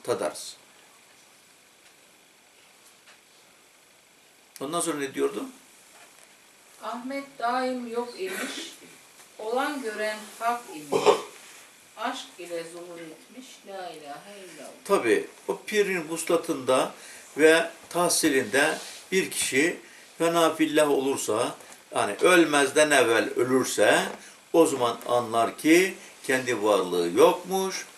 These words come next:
Speaker 1: bütün varlık Cenab-ı Hakk'ın varlığıymış, gören, bilen, duyan hep oymuş.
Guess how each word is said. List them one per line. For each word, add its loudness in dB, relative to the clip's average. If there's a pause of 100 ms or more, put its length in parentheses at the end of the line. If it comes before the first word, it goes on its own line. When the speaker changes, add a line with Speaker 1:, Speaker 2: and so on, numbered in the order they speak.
(180)
Speaker 1:
bütün -8
varlık 0
Cenab-ı 2
Hakk'ın 0
varlığıymış, 4 (420)
gören, 6 (140)
bilen, 4 (160)
duyan 2
hep 4 (140)
oymuş. 6